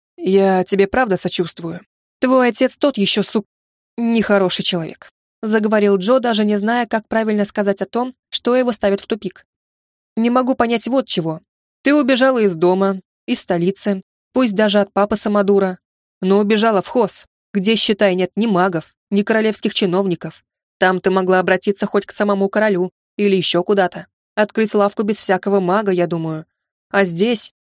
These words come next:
«Наверное. Хотя насчёт лавки не уверена. Но перед своим побегом я погадала,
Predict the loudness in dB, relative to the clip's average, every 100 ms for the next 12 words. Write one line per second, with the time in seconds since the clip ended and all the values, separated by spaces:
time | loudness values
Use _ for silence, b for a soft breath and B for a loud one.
0 | _ _ _ -4 -2 2 2 2 0 -2
1 | -4 _ _ _ -2 0 0 -2 -2 -2
2 | -2 -2 -2 0 0 2 2 0 -2 -6
3 | -8 _ _ _ _ -4 -2 -2 -2 0
4 | 0 0 0 0 2 0 0 0 0 -2
5 | 0 0 -2